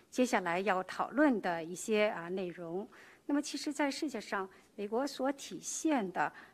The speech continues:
这么一种领导力，啊，可以说，啊，也就是从这个，呃，世界范围内，我们的，呃，盟邦也好，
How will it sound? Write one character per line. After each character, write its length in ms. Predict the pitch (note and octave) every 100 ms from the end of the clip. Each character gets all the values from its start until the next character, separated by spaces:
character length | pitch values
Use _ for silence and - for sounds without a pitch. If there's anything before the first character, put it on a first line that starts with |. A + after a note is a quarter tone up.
| -
这 100 | G#3
么 100 | G3
一 160 | F3+
种 300 | F3 E3 D#3
领 180 | D#3+ F3
导 220 | F3+ -
力， 320 | - A3+ F#3+ - - - -
啊， 340 | E3+ E3 D#3 F#3+
可 100 | G#3
以 100 | D3+
说， 380 | - A3+ A3+ -
啊， 180 | G3+ E3+
也 140 | F3
就 160 | G3+ F#3+
是 260 | - F3+ D#3+ - -
从 420 | - F3+ F#3+ A3+
这 200 | - F3+
个， 200 | F3 E3+ - _ _ _
呃， 240 | - E3 E3+
世 180 | - G3
界 80 |
范 220 | F3+ A3+ F#3
围 120 | F3+
内， 300 | A#3+ A#3+ G#3
我 120 | - E3+
们 200 | F#3+ G#3
的， 200 | F#3+ F3 - - -
呃， 260 | E3+ E3+ D#3+
盟 260 | F3+ F#3
邦 260 | G#3+ A#3+ B3
也 160 | F#3+
好， 380 | G#3 - E3+ -